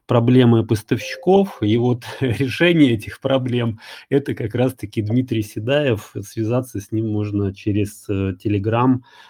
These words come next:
а, контакты будут, ну и, соответственно, здесь вот то, что говорилось, э, нужно отстаивать свои интересы, и в том числе, прежде всего, финансовые. Это особенно сейчас актуально. Не нужно ждать, пока заказчик там сам вспомнит через полгода.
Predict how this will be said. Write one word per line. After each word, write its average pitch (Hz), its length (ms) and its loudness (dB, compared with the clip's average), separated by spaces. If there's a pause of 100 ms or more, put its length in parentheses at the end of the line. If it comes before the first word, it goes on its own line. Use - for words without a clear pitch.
(120)
а, 95 240 0
контакты 104 640 0
будут, 107 600 -2
ну 104 280 -2
и, 101 80 -2
соответственно, 98 920 -4
здесь 98 320 -8
вот - 320 -12
то, 113 120 0
что 107 200 -4
говорилось, 107 760 4 (520)
э, 104 40 -4
нужно 101 680 0
отстаивать 104 680 2
свои 113 360 2
интересы, 110 840 2
и - 40 2
в - 80 -12
том 117 200 -2
числе, 107 420 -4
прежде 107 340 -4
всего, 104 300 -2
финансовые. 104 840 -2
Это 101 180 -6
особенно 98 520 -4
сейчас - 440 -10
актуально. 123 720 -4 (420)
Не 113 100 -2
нужно 101 380 0
ждать, 101 300 -4
пока 101 360 -4
заказчик 98 580 -2
там 95 200 -2
сам 95 240 -2
вспомнит 139 640 2
через 110 320 -4
полгода. 113 600 0